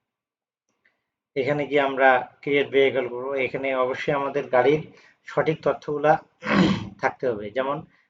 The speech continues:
ভেহিকল নাম্বার, গাড়ির নাম্বার, ক্যাপাসিটি কতজন এটাতে নিয়ে যেতে পারবে, ইন্স্যুরেন্স রিনিউ আছে কিনা, ড্রাইভারের নাম, ড্রাইভারের ফোন নাম্বার, ড্রাইভারের লাইসেন্স। এখন আমাদের মধ্যে অনেকেরই প্রশ্ন থাকতে পারে যে ড্রাইভারের লাইসেন্স,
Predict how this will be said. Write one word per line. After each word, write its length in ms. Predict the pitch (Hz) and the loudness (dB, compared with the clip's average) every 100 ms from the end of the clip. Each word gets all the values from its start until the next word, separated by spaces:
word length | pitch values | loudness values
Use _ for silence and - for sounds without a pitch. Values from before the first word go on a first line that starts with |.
| _ _ _ 123 | _ _ _ 0
ভেহিকল 360 | 139 135 139 | 2 2 0
নাম্বার, 420 | 127 127 127 143 - - 113 | 0 0 2 0 -2 -16 0
গাড়ির 260 | 127 131 131 | 2 2 0
নাম্বার, 340 | 123 120 127 - - _ | 0 0 0 -2 -16 _
ক্যাপাসিটি 540 | 127 123 127 127 123 - | -2 0 -2 -2 -4 -6
কতজন 380 | 123 127 127 123 | -6 -2 -2 -4
এটাতে 520 | 117 - 131 120 120 | -8 -10 -4 -4 -4
নিয়ে 180 | 127 120 | -8 -8
যেতে 220 | 120 123 | -6 -4
পারবে, 420 | 120 113 131 139 | -4 -6 -10 -10
ইন্স্যুরেন্স 500 | 135 117 139 131 123 | -12 -6 -4 -4 -4
রিনিউ 240 | 123 120 127 | -6 -4 -4
আছে 260 | 120 - | -6 -8
কিনা, 280 | 120 120 131 | -6 -4 -4
ড্রাইভারের 540 | - 120 120 123 123 123 | -2 0 2 2 0 -4
নাম, 320 | 127 143 165 _ _ _ _ | -4 -4 -6 _ _ _ _
ড্রাইভারের 420 | 123 131 135 139 | 2 4 4 0
ফোন 220 | - 131 | -4 -12
নাম্বার, 340 | 131 131 143 123 | -10 -6 -6 -2
ড্রাইভারের 360 | 123 120 120 | 0 2 0
লাইসেন্স। 500 | 117 113 - 104 - _ _ _ _ | -2 -2 -4 -16 -18 _ _ _ _
এখন 220 | 127 139 | -8 -2
আমাদের 280 | 143 147 151 | 0 0 -2
মধ্যে 200 | 156 151 | 0 2
অনেকেরই 360 | 139 139 151 147 | 2 0 -4 -6
প্রশ্ন 380 | 143 131 - 143 | -6 -10 -6 -4
থাকতে 260 | 147 - | -4 -2
পারে 220 | 135 131 | -2 0
যে 140 | 123 131 | 0 0
ড্রাইভারের 540 | 113 127 131 135 139 | 2 2 4 2 0
লাইসেন্স, 600 | 131 127 120 131 123 - | 2 2 0 -6 -10 -16